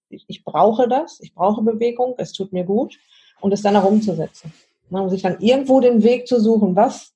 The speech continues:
kann ich denn jetzt tun? Der Stefan hat sich, oder ich kenne auch Kunden, die das so machen, die fahren auch mit dem Fahrrad zur Arbeit. Mein Mann fährt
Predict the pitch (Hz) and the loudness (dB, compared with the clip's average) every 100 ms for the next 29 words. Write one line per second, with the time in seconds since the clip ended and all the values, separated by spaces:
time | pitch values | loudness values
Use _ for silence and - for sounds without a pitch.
0 | _ - 220 226 226 202 202 202 202 - | _ -2 0 0 -2 -4 -2 -4 -6 -8
1 | 202 170 160 165 170 170 _ 165 180 - | -4 -2 -4 -6 -10 -12 _ -2 -2 0
2 | 247 254 247 240 233 - 196 185 - 220 | 0 2 0 0 -6 0 0 -2 -2 0
3 | 214 214 254 208 175 165 165 160 160 180 | 2 2 2 2 2 -2 -6 -8 -6 -6
4 | 190 180 202 185 165 156 156 - - - | -4 -2 -2 -2 -4 -4 -6 -8 -10 -10
5 | - - 160 175 196 208 185 175 | -12 -12 -8 -2 -2 0 -2 -2